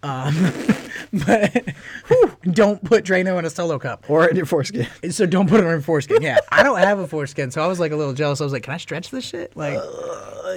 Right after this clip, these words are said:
Speaker 2: you can
Speaker 1: mm.
Speaker 2: do something, but it
Speaker 1: It'd
Speaker 2: does
Speaker 1: probably be
Speaker 2: not
Speaker 1: easier just to
Speaker 2: feel
Speaker 1: nut in your
Speaker 2: good.
Speaker 1: belly button and let it be gross for a little
Speaker 2: Yeah,
Speaker 1: bit.
Speaker 2: dude. If you have a Solo cup full of Drano, just nut in the Solo cup full of Drano.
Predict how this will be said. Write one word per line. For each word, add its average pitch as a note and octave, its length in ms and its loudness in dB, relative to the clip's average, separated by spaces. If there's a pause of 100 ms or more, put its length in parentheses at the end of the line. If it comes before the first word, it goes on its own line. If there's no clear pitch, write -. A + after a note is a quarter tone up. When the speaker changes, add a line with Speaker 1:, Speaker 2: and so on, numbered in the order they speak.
(100)
Speaker 2:
you G#3 120 0
can F#3+ 140 2
Speaker 1:
mm. - 20 -8
Speaker 2:
do A#3+ 120 -10
something, F3 560 -4
but A2 200 -8
it C#3+ 300 -8
Speaker 1:
It'd A#3 160 0
Speaker 2:
does - 0 -
Speaker 1:
probably G#3+ 240 2
be F3 60 2
Speaker 2:
not D#3 120 2
Speaker 1:
easier D3+ 120 -2
just C#3+ 160 -4
to C#3 60 0
Speaker 2:
feel C3 100 2
Speaker 1:
nut C#3 160 2
in C3+ 60 2
your B2 120 0
Speaker 2:
good. A#2 40 -8
Speaker 1:
belly B2 200 -4
button A#2+ 300 -6
and A2+ 100 -8
let A2+ 120 -4
it F#2+ 120 -10
be A2 120 -8
gross A2+ 280 -8
for - 120 -14
a G#2+ 40 -8
little A#2 180 -4
Speaker 2:
Yeah, G#2+ 140 -4
Speaker 1:
bit. G#2 280 -12
Speaker 2:
dude. A2+ 180 -10
If B2 120 -8
you D3+ 80 2
have F#3 140 -2
a A#2+ 60 -4
Solo D3 300 -4
cup A2+ 200 -8
full A2 120 -8
of G#2 80 -8
Drano, A#2 260 -6
just A2 140 -10
nut A2+ 240 -8
in A#2+ 100 -8
the A#2 100 -8
Solo A2+ 240 -10
cup A2+ 180 -12
full A#2 140 -10
of A2+ 60 2
Drano. B2 480 -6